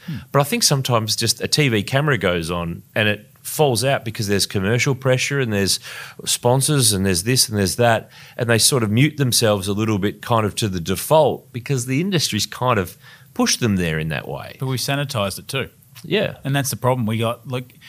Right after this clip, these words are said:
Speaker 1: drivers are scared to speak out, A, to get fined,
Speaker 2: But when was the last time a driver was fined for speaking out? I think that's almost, like, in the drivers' heads.
Speaker 1: Uh,
Speaker 2: Uh, it's been a long time since it, well,
Speaker 1: I got
Speaker 2: Dave
Speaker 1: fined at the,
Speaker 2: Reynolds got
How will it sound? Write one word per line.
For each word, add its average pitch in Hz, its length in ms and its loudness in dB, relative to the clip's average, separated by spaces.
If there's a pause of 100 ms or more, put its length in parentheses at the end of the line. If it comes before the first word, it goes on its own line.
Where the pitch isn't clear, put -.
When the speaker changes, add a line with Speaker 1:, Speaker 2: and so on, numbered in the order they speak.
(160)
Speaker 1:
drivers 160 480 4
are 127 60 -2
scared 113 540 0
to 104 120 -6 (200)
speak - 440 -6
out, 110 300 -2 (400)
A, 120 160 4
to 107 80 -2
get 107 260 -6
fined, 120 560 -6 (800)
Speaker 2:
But - 60 -2
when 196 120 4
was 208 140 0
the 170 80 -2
last 165 180 0
time 156 200 0
a 139 40 0
driver 131 360 0
was 101 180 0
fined 127 380 -2
for 127 60 -4
speaking 127 500 -2
out? 123 260 0 (220)
I 180 80 -2
think 180 100 0
that's 165 160 0
almost, 131 460 2
like, 107 280 0
in 110 280 0
the 101 100 -2
drivers' 101 400 2
heads. 104 480 0 (140)
Speaker 1:
Uh, 135 60 -6 (500)
Speaker 2:
Uh, - 40 2
it's 120 120 0
been 151 180 4
a 127 100 6
long 143 280 4
time 139 320 2
since 123 240 -2
it, - 120 -12
well, 131 280 4
Speaker 1:
I 175 120 2
got 131 140 2
Speaker 2:
Dave - 80 6
Speaker 1:
fined 131 120 8
at 131 40 6
the, 151 60 8
Speaker 2:
Reynolds 143 320 2
got 95 220 -2